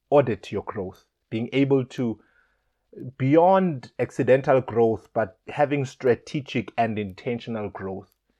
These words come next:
where you're not just growing and it's growth which you cannot point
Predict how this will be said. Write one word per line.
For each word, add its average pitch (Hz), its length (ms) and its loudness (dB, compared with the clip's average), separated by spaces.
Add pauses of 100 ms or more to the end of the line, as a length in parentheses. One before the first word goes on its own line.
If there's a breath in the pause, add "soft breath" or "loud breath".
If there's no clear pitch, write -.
(320 soft breath)
where 139 400 8
you're 123 160 -2
not 143 220 0
just - 280 0
growing 117 640 2
and 107 440 -6
it's 101 160 -4
growth 117 420 0
which 113 300 -4
you 110 100 -6
cannot 120 480 -6
point 123 420 -2